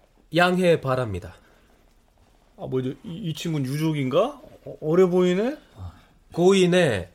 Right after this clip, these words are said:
Speaker 1: 아드님입니다.
Speaker 2: 대학생? 아, 아니, 뭐, 취준생? 아, 근데 어디 아파요? 아, 그래, 어,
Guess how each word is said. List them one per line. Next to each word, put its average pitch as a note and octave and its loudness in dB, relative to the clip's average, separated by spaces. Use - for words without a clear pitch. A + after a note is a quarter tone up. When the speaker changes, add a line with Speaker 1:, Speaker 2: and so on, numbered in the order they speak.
Speaker 1:
아드님입니다. C#3 -4
Speaker 2:
대학생? E3+ 0
아, B2 -2
아니, C3 2
뭐, A2 -2
취준생? G#3+ 0
아, G#2+ -4
근데 A2 -2
어디 A2 0
아파요? C3 -2
아, F#2 -8
그래, F#2+ -4
어, F2+ -6